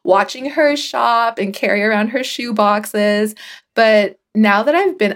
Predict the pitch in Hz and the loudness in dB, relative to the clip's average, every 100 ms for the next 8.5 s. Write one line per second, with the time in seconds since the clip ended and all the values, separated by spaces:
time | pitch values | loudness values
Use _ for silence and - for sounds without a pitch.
0 | 208 220 269 269 381 302 254 226 - 156 | 0 2 2 0 -2 0 0 0 -4 -2
1 | 139 202 277 302 226 220 220 302 381 - | 0 0 0 0 0 0 0 -2 -2 -2
2 | - 302 302 - _ _ - 220 220 240 | -4 -4 -4 -10 _ _ -2 0 0 -2
3 | 262 233 214 233 214 262 294 302 302 285 | -4 -4 -2 -2 -2 0 2 2 0 -2
4 | 269 202 214 214 202 165 190 - 196 196 | -2 -2 -2 0 0 0 -2 -4 0 2
5 | 196 - 196 190 190 190 185 - 185 196 | 2 0 -4 -2 -2 -2 -4 -4 -4 -2
6 | 190 196 - 294 277 269 254 240 - 254 | -4 -2 0 0 0 0 -2 -2 -6 -6
7 | 254 233 226 214 214 202 185 185 196 220 | -4 -4 0 2 2 0 -4 -4 -4 -2
8 | 220 262 277 202 | -2 0 -2 -4